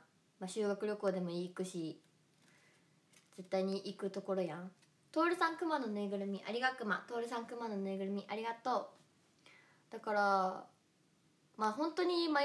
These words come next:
って、し-、えっと、まあ、二条城はまたこん-、あの、プライベートとかで行った時に行こうかなと思って、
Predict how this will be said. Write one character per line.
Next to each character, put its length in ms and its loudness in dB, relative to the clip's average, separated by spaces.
っ 60 2
て、 580 0
し-、 260 -14
え 40 0
っ 100 -8
と、 400 0
ま 360 2
あ、 0 -
二 180 -4
条 80 4
城 160 0
は 120 6
ま 160 2
た 360 4
こ 100 -4
ん-、 100 -2
あ 100 -4
の、 120 -2
プ 120 -4
ラ 120 6
イ 100 2
ベ 120 0
ー 60 -10
ト 80 -4
と 140 -2
か 180 -2
で 160 -4
行 80 -6
っ 40 -20
た 120 -2
時 320 -4
に 340 -2
行 140 -8
こ 140 0
う 60 -2
か 140 2
な 200 2
と 100 0
思 160 0
っ 40 -8
て、 460 -2